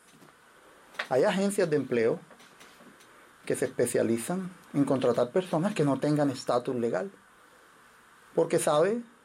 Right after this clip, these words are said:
o saben que es la mejor forma de aprovecharse, de no pagarles, y que muchas de estas personas no van a ir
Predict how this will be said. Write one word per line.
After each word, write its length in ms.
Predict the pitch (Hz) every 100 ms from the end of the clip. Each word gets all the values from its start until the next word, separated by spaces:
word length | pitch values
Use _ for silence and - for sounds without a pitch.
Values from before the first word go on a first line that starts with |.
| _ _ -
o 100 | 123
saben 540 | 151 131 165 233 233 _ - - - - -
que 100 | 175
es 40 |
la 100 | 185
mejor 300 | 240 208 220
forma 300 | 214 233 254
de 60 | 247
aprovecharse, 720 | 214 165 135 - 220 - - - _ _ _ _ _ _ _ _ _ - _ -
de 80 |
no 140 | 123 135
pagarles, 720 | 165 139 147 113 - - - _ _ _ _ _ - - - - - _ _ _ -
y 160 | 143 139
que 240 | 131 113
muchas 280 | 110 139 -
de 60 |
estas 200 | 175 185
personas 360 | - 175 156 180
no 180 | 147 127
van 200 | 143 147
a 100 | 135
ir 300 | 147 180